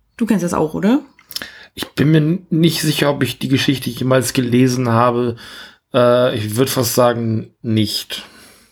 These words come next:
Speaker 1: Okay, aber du kennst die Geschichte.
Speaker 2: Ja, ich hab, ähm,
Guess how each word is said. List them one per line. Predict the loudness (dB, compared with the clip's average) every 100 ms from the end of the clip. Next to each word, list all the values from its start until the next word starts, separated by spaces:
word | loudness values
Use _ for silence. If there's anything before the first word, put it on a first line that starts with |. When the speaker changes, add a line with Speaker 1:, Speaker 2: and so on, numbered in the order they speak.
| _
Speaker 1:
Okay, | -6 -2 -2 -2 -10 -2
aber | 2 2
du |
kennst | 2 -2 -2
die | -6
Geschichte. | -6 -8 -8 -12 -14 -18 -2
Speaker 2:
Ja, | 0
ich | 2 0
hab, | -4 -6 0
ähm, | 2 0 -2 -8 -8 -10